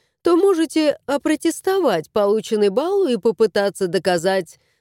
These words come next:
нам свою точку зрения». Госпожа куратор произнесла стандартную фразу и сразу же перешла к списку.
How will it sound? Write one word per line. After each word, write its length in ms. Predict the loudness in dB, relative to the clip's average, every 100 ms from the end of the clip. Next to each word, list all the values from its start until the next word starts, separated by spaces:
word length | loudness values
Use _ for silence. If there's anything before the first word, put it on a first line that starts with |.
| -4
нам 300 | 2 2 2
свою 400 | 0 4 4 4
точку 400 | -2 -8 -4 -2
зрения». 720 | 0 2 2 0 -2 -6 -14 _ _ _ _ _ _ _ _ -2
Госпожа 640 | -2 -2 -4 -4 -4 -4
куратор 520 | -2 -2 -2 -4 -4
произнесла 640 | -2 0 2 0 0 -2 -4
стандартную 760 | -4 -2 0 -2 -2 0 0
фразу 520 | 0 -6 -4 -4 -4 -10 _ _
и 120 | -2 -2
сразу 420 | -2 -2 0 0
же 140 | 0
перешла 520 | 0 0 0 -2 -4
к 60 | -4
списку. 680 | -8 -6 -6 -6 -10 -12